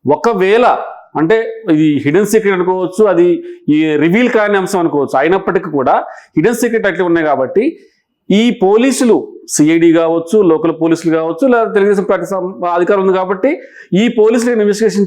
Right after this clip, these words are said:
చేస్తే ఈ అంశం తేలదు. కాబట్టి ఖచ్చితంగా ప్రత్యామ్నాయంగా సీబీఐ లాంటి, ఆ, సర్వోన్నత అంటే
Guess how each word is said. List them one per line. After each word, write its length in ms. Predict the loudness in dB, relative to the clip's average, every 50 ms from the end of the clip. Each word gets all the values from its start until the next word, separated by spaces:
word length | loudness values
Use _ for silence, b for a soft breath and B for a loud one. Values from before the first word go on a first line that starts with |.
| 2 2
చేస్తే 340 | 0 0 0 0 0 0
ఈ 280 | 2 0 -2 0 0 0
అంశం 320 | 0 -2 -2 0 0 -2
తేలదు. 720 | 0 0 0 0 2 0 0 2 2 0 0 0 -4 -12 -20 -20 _ _ -2
కాబట్టి 580 | -2 -2 0 -2 -6 -4 -2 -2 -2 -2 B B B B B B _ _ -4
ఖచ్చితంగా 520 | -4 -2 -2 0 0 0 0 2 2 0
ప్రత్యామ్నాయంగా 960 | 0 0 -2 -4 -2 0 0 0 0 2 0 0 0 0 0 0 0 0 0 0
సీబీఐ 580 | -2 -2 -2 -2 0 2 2 2 4 2 2
లాంటి, 500 | 2 0 -2 -2 0 2 2 2 2 2 B B B B B B -2
ఆ, 160 | 0 0 0
సర్వోన్నత 580 | 0 0 0 0 0 0 0 0 -2 0 0
అంటే 540 | 0 0 2 0 -2 0 0 0 -2 -2 -6